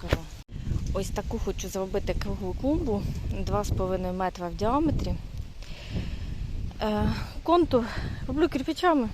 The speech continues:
У нас все, як завжди, з підручних матеріалів. Е, кирпича половинок багато, використовую половинки, ось так. Чуть менше половини,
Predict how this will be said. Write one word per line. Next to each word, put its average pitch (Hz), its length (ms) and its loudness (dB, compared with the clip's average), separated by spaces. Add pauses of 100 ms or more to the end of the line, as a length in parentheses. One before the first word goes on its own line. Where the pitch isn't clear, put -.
(260)
У 415 40 0
нас 381 140 6
все, - 280 6
як 254 180 6
завжди, 285 300 4
з - 60 -8
підручних 233 600 -2
матеріалів. 196 560 2 (680)
Е, 208 160 4 (160)
кирпича 214 680 4
половинок 214 480 2
багато, 254 800 4
використовую 208 640 2
половинки, - 520 8 (120)
ось - 300 8
так. - 100 8 (1080)
Чуть - 160 0
менше 180 260 2
половини, 240 460 4